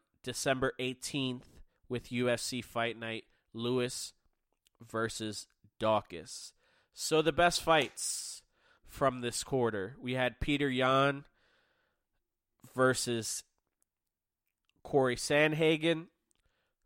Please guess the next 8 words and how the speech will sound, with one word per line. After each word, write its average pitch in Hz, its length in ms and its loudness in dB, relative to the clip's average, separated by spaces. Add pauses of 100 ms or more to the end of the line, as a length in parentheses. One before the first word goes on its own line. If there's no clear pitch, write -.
(120)
Kamaru 131 560 4
Usman 151 600 0 (180)
versus 120 680 -2 (360)
Colby 127 300 0
Covington 117 640 -4
two, 185 400 10 (680)
Shane 139 520 0
Burgos 147 680 4